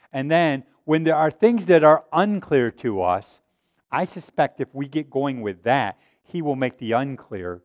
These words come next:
clearer for us. Uh, we're wanting God to tell us what color car to buy.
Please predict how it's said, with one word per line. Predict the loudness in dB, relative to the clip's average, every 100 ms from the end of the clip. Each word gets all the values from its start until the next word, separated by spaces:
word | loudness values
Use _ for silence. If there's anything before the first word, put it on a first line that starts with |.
| _
clearer | -14 -8 -6 -8 -12 -14 -8
for | -6 -4
us. | -8 -16 -20 _ _ _ _ _ _ _ -12
Uh, | -6
we're | 4 4
wanting | 6 4 2 0
God | 0 0
to | -2
tell | -4 -4
us | -4
what | -8 -6
color | -4 -4
car | -4 -4 -4
to | -4
buy. | -8 -10